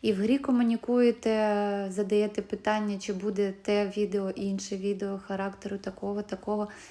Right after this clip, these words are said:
Я намагаюсь робити для вас, е, цікавий контент. М, намагаюсь, ось, палаточки, боже, як це чудово.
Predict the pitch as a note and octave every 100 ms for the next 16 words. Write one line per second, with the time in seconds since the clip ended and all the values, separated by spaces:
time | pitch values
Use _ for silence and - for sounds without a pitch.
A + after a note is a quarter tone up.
0 | - - - D4+ D#4 B3 A3+ A#3+ A#3 A3+
1 | - G#3+ G#3 A3+ A3+ G#3+ G3+ G#3 G3+ G#3+
2 | G#3 G3+ - G3+ G3 G3 G3 B3+ G#3+ F#3+
3 | F3+ F3+ F#3+ F#3+ - E3+ E4+ - - -
4 | - - - - - G3+ G3 G3 F#3+ G3+
5 | G#3+ G#3+ G#3 G3+ G3 - G3 F#3 - G3
6 | F#3+ F#3 F#3 - F#3 F#3+ F#3 F#3+ A3+ -
7 | G3+ - F3+ F#3 F#3